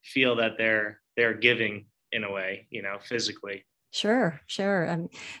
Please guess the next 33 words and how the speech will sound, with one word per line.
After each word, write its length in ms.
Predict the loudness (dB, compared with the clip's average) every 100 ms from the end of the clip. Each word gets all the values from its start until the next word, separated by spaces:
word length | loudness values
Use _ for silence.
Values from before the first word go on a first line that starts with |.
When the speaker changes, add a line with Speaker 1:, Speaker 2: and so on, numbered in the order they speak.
| 6
Speaker 2:
that 160 | 10
there's 220 | 10 10
a 60 | 8
big 260 | 8 8 8
emotional 800 | 4 6 4 4 2 6 6 4
aspect 680 | 4 4 2 4 2 2 -4 -2
to 480 | 2 4 4 2
what 220 | 2 0 0
you 120 | -4
do. 420 | -2 -2 -4 -8 -12
So, 420 | -6 2 4 4 2 -4 -18 -16 -2
you 80 | 2
Speaker 1:
Yeah. 40 |
Speaker 2:
know, 80 | 4
you 180 | 6 4
have 200 | 4 0
to, 80 | 0
and, 200 | 0 2
and 260 | 2 2
so 300 | 4 6 8
you 180 | 6 6
have 140 | 4 4
to 80 |
have 60 | 2
a 60 | 4
marketing 520 | 6 6 6 4 2
team, 580 | 2 4 6 6 4 2
just 240 | 0 0
like 260 | 0 0 -2
any 200 | 0 0
other 180 | 0
business 540 | -2 -2 -2 -2 -2 0
out 160 | -2